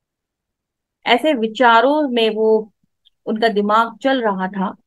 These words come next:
और ऐसे सोचते सोचते वो एक जगह पे पड़े पड़े सोच रहे थे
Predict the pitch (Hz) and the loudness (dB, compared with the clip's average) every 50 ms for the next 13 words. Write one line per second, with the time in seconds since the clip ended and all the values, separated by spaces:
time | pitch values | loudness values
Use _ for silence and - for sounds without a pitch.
0 | _ _ _ _ _ _ _ _ _ - 208 208 208 214 214 240 247 240 - 247 | _ _ _ _ _ _ _ _ _ 0 4 4 4 4 4 2 -4 -2 0 0
1 | 240 247 240 - 285 285 - - 220 208 214 - - 196 202 185 180 220 302 349 | 0 0 0 -4 -6 -4 -2 -2 -2 -2 -4 -6 -6 -6 -4 -4 -4 -4 -6 -8
2 | - _ _ _ _ _ _ _ _ _ _ _ _ _ _ _ _ _ _ _ | -12 _ _ _ _ _ _ _ _ _ _ _ _ _ _ _ _ _ _ _
3 | _ _ _ _ _ _ _ _ _ _ _ _ _ _ _ _ - 208 226 208 | _ _ _ _ _ _ _ _ _ _ _ _ _ _ _ _ 2 2 2 2
4 | 175 - 208 196 190 185 185 226 269 277 - 240 202 190 190 196 196 190 180 180 | 2 0 -2 -2 -2 -4 -2 -2 -4 -2 0 0 0 0 0 -2 -2 -4 -2 -2
5 | 208 277 - - _ _ _ _ _ _ _ _ _ _ _ _ _ _ _ _ | -4 -4 -6 -10 _ _ _ _ _ _ _ _ _ _ _ _ _ _ _ _
6 | _ _ _ 277 269 262 262 - 180 170 165 156 147 - - 180 233 | _ _ _ 2 2 2 2 0 -6 -8 -10 -10 -12 -12 -10 -10 -10